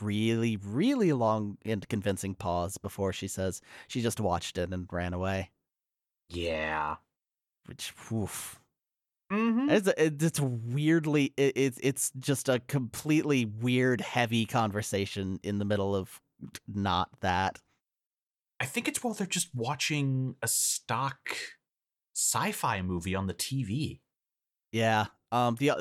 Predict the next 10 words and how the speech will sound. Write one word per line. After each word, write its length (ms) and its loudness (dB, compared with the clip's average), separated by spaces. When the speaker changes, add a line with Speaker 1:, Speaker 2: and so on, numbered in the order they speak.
Speaker 1:
the 120 2
other 180 4
big 200 2
conversation 760 0
that 120 2
I 100 4
wrote 220 2
down 380 2
was, 200 -4
uh, 200 0